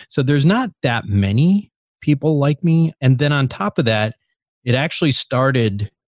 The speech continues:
not with the intention of raising capital, but in, with the intention of my podcast, Well Formula Podcast, is a completely financial, it's an education-based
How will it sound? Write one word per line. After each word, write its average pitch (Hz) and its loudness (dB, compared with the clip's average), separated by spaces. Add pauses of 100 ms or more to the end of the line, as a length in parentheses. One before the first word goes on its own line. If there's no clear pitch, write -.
(120)
not 127 -2
with 147 -2
the 127 2
intention 110 0
of 101 0
raising 104 2
capital, 139 -2
but 104 0
in, 104 0 (280)
with 131 -10
the 120 2
intention 117 0
of 101 -2 (160)
my 110 -2
podcast, 143 -4
Well 107 0
Formula 107 0
Podcast, 147 -2 (540)
is 131 -2
a 120 0
completely 135 2
financial, 120 0 (260)
it's - -8
an 127 -2
education-based 127 0